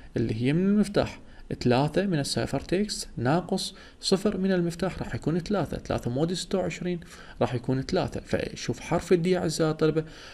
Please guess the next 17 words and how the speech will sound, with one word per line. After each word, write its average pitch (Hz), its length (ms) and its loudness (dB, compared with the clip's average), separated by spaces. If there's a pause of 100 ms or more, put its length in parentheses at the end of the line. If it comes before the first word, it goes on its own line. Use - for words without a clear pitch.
(100)
فكينا، 143 580 2 (420)
ظهر 123 320 2
إنه 123 180 -4
حرف - 320 -4
الدي 123 220 0
نفسه. 160 300 -6 (480)
الحرف 285 340 6
الثاني 156 320 2
حتى - 240 0
نقوم 143 220 2
بفك 180 260 0
تشفيره 180 400 2
أعزائي 170 320 0
الطلبة 170 320 2 (320)
هو 131 80 6
حرف - 280 4
الأف. - 340 2